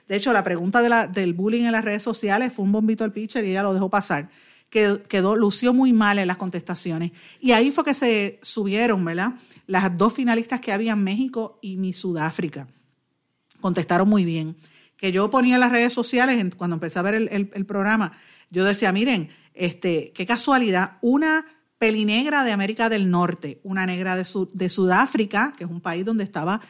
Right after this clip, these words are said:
el apartheid, ¿verdad?, el, esa, ese régimen político, y del Caribe, que somos negros todos, había una rubia, eh, de ojos azules. Mira qué casualidad, eso se llama diversidad". Y yo lo estaba celebrando como algo poli-, algo bonito. Sin embargo, cuando empecé a ver los memes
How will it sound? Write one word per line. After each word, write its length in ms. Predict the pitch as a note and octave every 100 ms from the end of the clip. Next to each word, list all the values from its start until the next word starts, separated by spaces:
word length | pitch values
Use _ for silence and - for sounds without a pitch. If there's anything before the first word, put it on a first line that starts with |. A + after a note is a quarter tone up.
| _
el 140 | G3+
apartheid, 680 | F3 D#3+ F3+ C4+ - D#3 D3+
¿verdad?, 380 | D3+ D3+ G#3 B3+
el, 160 | D3+ D3+ _ _ -
esa, 480 | D3+ G#3 G3 F#3
ese 460 | - F3 G#3 F#3+ F3+
régimen 380 | G3 F#3+ G3+ G3
político, 580 | F#3+ F#3+ B3 A3 F3+ F3+ _ - _ -
y 120 | B3
del 200 | A#3 A3+
Caribe, 520 | A#3 A3 D4+ F4 C4
que 120 | A3
somos 320 | F#3+ G#3 C#4+ E4+
negros 540 | D#4 G4 F4+ D#4 D4+
todos, 400 | E4+ E4+ C4+ C4 - -
había 220 | E3+ F3
una 160 | G#3+
rubia, 380 | G#3 G#3+ G#3 G3 - _ _ -
eh, 240 | F#3 E3
de 100 | D#3+
ojos 220 | F3 F#3+ F#3
azules. 320 | E3+ F3 D#3+
Mira 180 | F#3 A#3
qué 100 | B3
casualidad, 460 | A#3+ A3+ G#3 E3
eso 140 | F3 A#3
se 160 | B3
llama 220 | A#3 A#3+
diversidad". 600 | A3 F#3 E3+ - D#3+ D3 D3 - - -
Y 100 | G#3
yo 120 | A3+
lo 60 | D#4+
estaba 300 | - B3 C#4
celebrando 600 | D4+ A#3+ G#3+ B3 C4 G#3
como 200 | F3 F3
algo 300 | G3+ A#3+ A3+
poli-, 300 | G#3 G3+ G3+ F#3 F#3
algo 240 | F#3 B3
bonito. 340 | A#3 G#3+ G3+
Sin 160 | F3+ F3
embargo, 320 | E3+ F3 B3
cuando 180 | A#3+ G3+
empecé 280 | E3+ D#3 F3
a 40 |
ver 120 | F#3+
los 140 | B3 A#3+
memes 380 | A3 G#3+ F#3